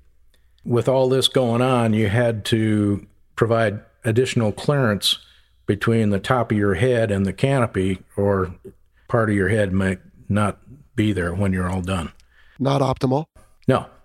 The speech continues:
Speaker 1: So, uh, you had to sit about six inches below where you would normally sit. And the airplane's got a pretty high canopy rail anyway.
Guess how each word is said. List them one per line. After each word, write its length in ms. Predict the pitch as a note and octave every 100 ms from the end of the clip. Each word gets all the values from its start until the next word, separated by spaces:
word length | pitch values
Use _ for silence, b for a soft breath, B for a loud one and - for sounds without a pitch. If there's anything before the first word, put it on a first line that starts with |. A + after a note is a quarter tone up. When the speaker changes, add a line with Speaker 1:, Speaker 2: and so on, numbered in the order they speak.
| _ _ _ _ -
Speaker 1:
So, 360 | - C3 B2 A#2+ F#2+ G2
uh, 120 | A2 -
you 220 | B2 C3
had 140 | D#3
to 60 | B2
sit 420 | - - D#3 - -
about 340 | A#2 C3 B2
six 320 | - D3+ -
inches 320 | C#3+ B2+ A2 G2+
below 340 | A#2 A#2+ A#2+
where 240 | A2 A2+
you 180 | G2+ G#2
would 160 | G2+ G2
normally 460 | A2 A2+ A2 F#2+
sit. 340 | F2 - E2 -
And 180 | G#2+ A#2+
the 60 | C3
airplane's 420 | D#3+ E3+ C#3+ G2+
got 160 | C3
a 40 | G#2
pretty 260 | - A#2
high 220 | G#2 A#2 G2
canopy 460 | - A#2+ A2+ G#2
rail 360 | G2+ G2+ G2 F2
anyway. 480 | A#2 A#2 F2+ -